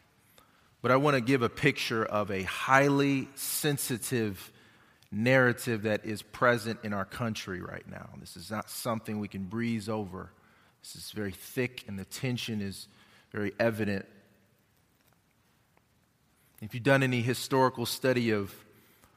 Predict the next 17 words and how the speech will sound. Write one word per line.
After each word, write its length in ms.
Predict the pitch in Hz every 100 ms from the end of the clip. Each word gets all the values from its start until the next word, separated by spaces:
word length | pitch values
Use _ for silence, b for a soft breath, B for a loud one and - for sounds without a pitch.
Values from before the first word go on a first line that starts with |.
| b
women's 580 | - 120 117 107 - -
suffrage, 840 | - 131 120 - 127 123 110 - -
the 160 | 98 113
Equal 280 | 107 104
Rights 460 | 104 110 117 - - -
Amendment, 680 | 104 117 117 113 - - - b b b b b
feminism, 800 | - - 123 117 117 113 117 110
and 180 | 95 92
women's 380 | 110 113 107 101
liberation, 880 | 110 107 98 104 117 - 113 104 104 - _ _ _ _
you'd 140 | 104 104
understand 760 | 107 101 - 123 117 107 98 - B B B -
the 80 |
baggage 840 | 92 95 120 120 117 95 - - - - -
informing 640 | 101 - 120 117 107 98
public 460 | - 117 101 101 98
opinion. 560 | 90 120 104 90 85